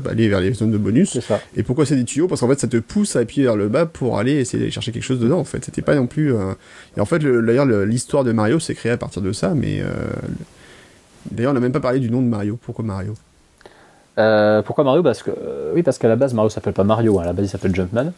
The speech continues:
Speaker 2: À la base,
Speaker 1: Eh
Speaker 2: il,
Speaker 1: oui.
Speaker 2: à la base, il est charpentier, il est pas plombier aussi. Euh...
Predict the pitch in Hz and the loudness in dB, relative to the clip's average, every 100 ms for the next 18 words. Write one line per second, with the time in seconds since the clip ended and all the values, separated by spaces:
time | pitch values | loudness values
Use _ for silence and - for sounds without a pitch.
0 | _ _ - - _ _ 104 113 110 98 | _ _ -20 -20 _ _ 2 2 2 2
1 | 123 113 120 110 98 - - 110 107 135 | 2 4 4 4 2 2 2 0 2 2
2 | 98 92 92 95 92 156 101 - 143 _ | 4 2 2 2 4 4 2 -2 -6 _
3 | _ _ _ - _ _ _ 57 52 58 | _ _ _ -20 _ _ _ 0 0 0
4 | - - - - 52 50 | -2 -4 -6 -8 -6 -8